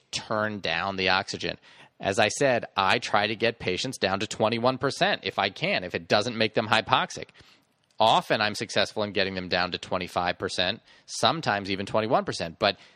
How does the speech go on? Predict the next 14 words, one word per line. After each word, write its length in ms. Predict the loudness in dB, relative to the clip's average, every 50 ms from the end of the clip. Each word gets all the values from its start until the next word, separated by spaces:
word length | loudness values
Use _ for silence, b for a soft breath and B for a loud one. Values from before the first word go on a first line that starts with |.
| B B -4
the 140 | 0 0
idea 320 | 0 0 0 0 0 2 2
is 180 | 0 -4 -4
look 340 | -4 -2 2 2 2 2 2
at 140 | 0 0 0
your 80 | -2 -2
P 260 | -2 -2 -2 0 2
A 180 | 2 2 2
O 100 | 0 -2
two, 420 | -4 -4 -4 -4 -2 -2 -4 -4 -4 -4
and 100 | -2 -2
if 140 | -2 -2 -4
it's 120 | -4 -6 0
high, 540 | 2 2 4 4 4 2 2 0 -2 -6